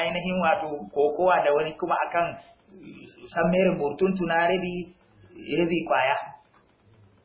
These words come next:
Ga can dan muna ka daura ba. Wai sai ka dawo washe gari kai ma cikin talakawan da suke kale. Ko kuma rani yayi ka zo kana kwarto.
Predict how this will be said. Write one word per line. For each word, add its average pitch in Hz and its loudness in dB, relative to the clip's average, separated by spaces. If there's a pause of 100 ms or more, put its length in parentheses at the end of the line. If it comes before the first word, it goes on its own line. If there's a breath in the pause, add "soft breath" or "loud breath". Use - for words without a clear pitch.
Ga 151 2
can 190 4
dan 190 10
muna 185 6
ka 151 2
daura 147 4
ba. - -8 (1080)
Wai 151 4
sai 165 0
ka 165 0
dawo 165 6
washe 139 2
gari 131 -4
kai 151 2
ma 139 0
cikin 156 -10
talakawan 151 2
da 127 -4
suke 135 -8
kale. 113 -2 (920)
Ko 165 2
kuma 175 2
rani 180 4
yayi 180 2
ka 170 0
zo 175 2
kana 170 2
kwarto. - -2